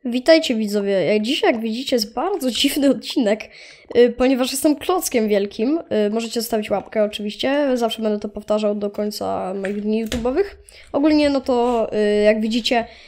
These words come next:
jeden na jeden tekstur pack. Y, może być ciężko, bo nie, na przykład nie widzę, ile mam H P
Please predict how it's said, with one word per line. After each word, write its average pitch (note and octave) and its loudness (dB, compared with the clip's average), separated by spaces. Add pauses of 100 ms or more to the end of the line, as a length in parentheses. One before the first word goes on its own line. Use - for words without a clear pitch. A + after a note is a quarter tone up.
(140)
jeden D4+ 4 (100)
na B3 2
jeden C4 4
tekstur A3+ -4
pack. B3+ 0
Y, A3 -2 (100)
może C#4 4
być B3+ -2
ciężko, C#4+ 0
bo B3+ 2
nie, C4+ 6
na C4+ 4
przykład B3 -2
nie C4 4
widzę, A#3 2
ile A#3 -2
mam A3 0
H C4+ 2
P C#4 0